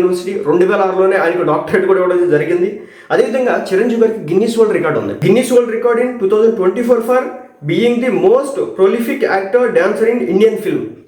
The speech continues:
అని చెప్పేసి ఆయనకి గిన్నిస్ వరల్డ్ రికార్డు కూడా ఉంది. అంటే ఆయన చేసినటువంటి డాన్స్‌లకు గాను ఆయన వేసినటువంటి స్టెప్స్ ఏవైతే ఉన్నాయో వాటన్నిటిని క్యాలిక్యులేట్ చేయగా ప్రపంచంలోకెల్లా ఇన్ని స్టెప్లు ఎవరు లేదని చెప్పేసి ఆయనకు ఒక్కొక్క అవార్డు కూడా ఇచ్చారు.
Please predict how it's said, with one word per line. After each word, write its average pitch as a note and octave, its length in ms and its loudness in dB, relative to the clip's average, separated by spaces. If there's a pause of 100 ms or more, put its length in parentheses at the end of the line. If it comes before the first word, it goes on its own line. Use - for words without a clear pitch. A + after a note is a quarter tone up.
(280)
అని E3+ 120 2
చెప్పేసి F#3+ 360 2
ఆయనకి F3+ 280 0
గిన్నిస్ G3+ 340 0
వరల్డ్ G3 240 2
రికార్డు F#3+ 260 2
కూడా F3 160 2
ఉంది. F3 220 -4 (400)
అంటే F3+ 480 0 (200)
ఆయన E3 380 0 (120)
చేసినటువంటి F#3+ 440 2
డాన్స్‌లకు F3 500 0
గాను F3 500 0
ఆయన C#3+ 140 2
వేసినటువంటి F3 420 0
స్టెప్స్ F3 360 -2
ఏవైతే F3+ 280 2
ఉన్నాయో E3+ 440 2 (200)
వాటన్నిటిని F3+ 480 2
క్యాలిక్యులేట్ F3 540 -2
చేయగా E3+ 580 -2
ప్రపంచంలోకెల్లా F#3+ 640 2
ఇన్ని F3 140 2
స్టెప్లు F3 280 -2
ఎవరు E3+ 160 0
లేదని D#3+ 280 0
చెప్పేసి F#3+ 320 -2
ఆయనకు D3+ 160 0
ఒక్కొక్క C3+ 240 -6
అవార్డు E3 340 0
కూడా E3+ 140 0
ఇచ్చారు. - 240 -8